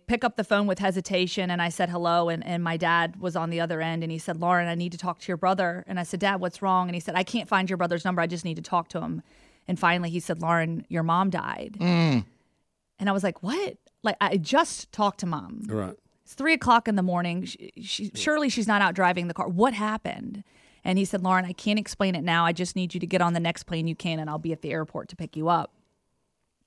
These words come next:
Speaker 1: And so, you know, I frantically pack my bags. Um, you know, I, I get an airline ticket. I get a ride to the, the airport in Philadelphia,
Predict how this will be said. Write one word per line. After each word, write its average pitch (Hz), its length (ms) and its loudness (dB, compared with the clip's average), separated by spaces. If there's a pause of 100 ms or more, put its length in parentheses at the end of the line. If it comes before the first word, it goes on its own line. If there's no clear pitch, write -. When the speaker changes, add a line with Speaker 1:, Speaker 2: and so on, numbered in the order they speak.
(140)
Speaker 1:
And 196 140 2
so, 196 360 6 (420)
you 202 100 2
know, 196 60 6
I 190 60 6
frantically 214 540 2
pack 196 300 4
my 185 160 0
bags. 175 640 2
Um, 170 560 -2 (120)
you 185 140 -4
know, 165 380 0
I, 165 420 -2
I 165 380 -4 (120)
get 202 140 2
an 202 120 2
airline 190 380 2
ticket. 185 420 -4 (460)
I - 60 -6
get 196 140 2
a 202 60 4
ride 185 360 4
to 185 260 2
the, 175 360 0
the 175 160 -4
airport 196 400 2
in 180 120 -2
Philadelphia, 175 760 0